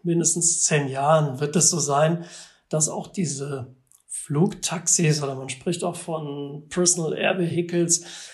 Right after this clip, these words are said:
dass die einen Piloten erfordern, der eine volle Lizenz hat. Natürlich gilt auch für diese Fluggeräte, dass sie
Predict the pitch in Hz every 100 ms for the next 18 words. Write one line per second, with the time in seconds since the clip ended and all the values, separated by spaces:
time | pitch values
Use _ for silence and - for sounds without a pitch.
0 | - - _ - _ 156 143 - - 147
1 | 156 170 175 - 143 147 139 143 139 143
2 | - _ _ _ - 156 156 202 - 190
3 | 165 - 151 156 165 156 156 151 151 151
4 | 147 151 160 - - 147 - 180 156 156
5 | 151 151 190 - - - - - _ _
6 | _ _ _ _ _ - 156 190 233 190
7 | - - - 180 214 220 - 190 147 208
8 | 226 269 247 240 - - - 208 214 180
9 | 170 175 180 156 160 - 175 156 156